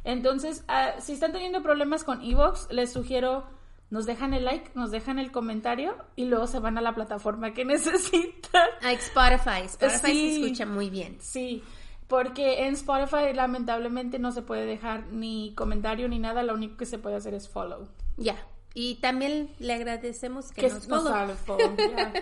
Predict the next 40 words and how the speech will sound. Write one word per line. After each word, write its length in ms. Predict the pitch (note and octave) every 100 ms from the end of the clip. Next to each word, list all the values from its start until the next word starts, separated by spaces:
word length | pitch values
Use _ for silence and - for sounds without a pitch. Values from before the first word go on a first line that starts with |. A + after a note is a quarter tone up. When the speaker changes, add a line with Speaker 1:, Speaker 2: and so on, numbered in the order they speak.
| - E4+
Speaker 2:
<laughs> 300 | - - -
Speaker 1:
Así 260 | C4 D4 B3+
que 220 | D#4 C#4+ -
esa, 360 | C4+ E4 D#4+ -
si 260 | D4+ C#4 C4+
ustedes 440 | C4+ C#4+ D4 D4+
nos 180 | C#4 C#4
quieren 260 | C#4 C4 C4
apoyar, 440 | B3+ A3 A3 A3
nos 200 | A#3 A#3
quieren 260 | A#3+ A#3 A3+
ayudar, 340 | A3 G#3+ G#3+ A3
esa 220 | A3 A3+
es 100 | G#3+
la 120 | G#3+
mejor 280 | G#3+ G#3 G3+
manera 320 | G#3 G#3 G3+
de 80 | G3+
hacerlo, 340 | G3 G3+ G#3
de 100 | G3
verdad, 380 | G3 G3 G3 G3 G#3+
nos 260 | G3+ G3+
sirve 340 | - G#3 G#3 G#3
de 100 | G#3
mucho. 500 | G#3+ G#3+ C#4 C#4+ C#4+
Speaker 2:
Sí, 180 | - B3
porque 320 | A#3 G#3+ A#3
sin 300 | A3+ B3+ C4+
ustedes 580 | F4+ F4+ C#4 C#4 C#4 -
no 380 | F#3+ F#3+ G3 G#3
estuviéramos 540 | G3+ A3 G#3+ G#3 G#3 G3
aquí. 240 | - - -
Speaker 1:
Exactamente. 920 | A3 A3 G#3+ A#3 G#3+ G#3 G3+ F#3+ - - - - -
Y 100 | A#3
si 120 | A#3+
no, 160 | A#3 A#3+
vamos 220 | A#3+ B3
a 40 | A3+
acabar 340 | G#3 G#3 G3+
yéndonos. 420 | G#3+ G3+ G3 G#3